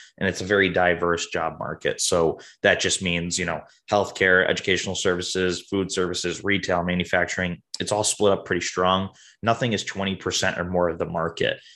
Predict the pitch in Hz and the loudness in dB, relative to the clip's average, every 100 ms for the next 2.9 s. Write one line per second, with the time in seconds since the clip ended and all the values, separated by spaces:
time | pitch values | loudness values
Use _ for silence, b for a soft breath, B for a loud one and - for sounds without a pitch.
0 | B B 85 - 117 120 - 104 - 110 | B B -2 2 2 2 4 4 4 2
1 | - 87 - 117 156 160 - - 110 - | 0 -4 2 2 4 0 -6 -10 -6 0
2 | 104 101 90 107 104 113 - 127 127 | 2 2 0 0 0 0 2 2 0